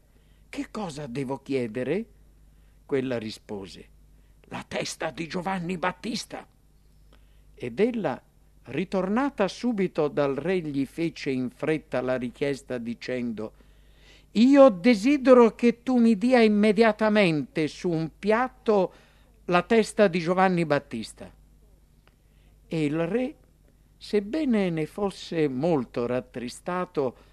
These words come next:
a motivo del giuramento e per rispetto dei convitati, non volle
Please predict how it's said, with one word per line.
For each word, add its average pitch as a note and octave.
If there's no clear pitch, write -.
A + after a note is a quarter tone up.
a D#3+
motivo F#3+
del D3+
giuramento C3+
e E3
per D#3+
rispetto D#3
dei C3+
convitati, A3
non A#3+
volle E3+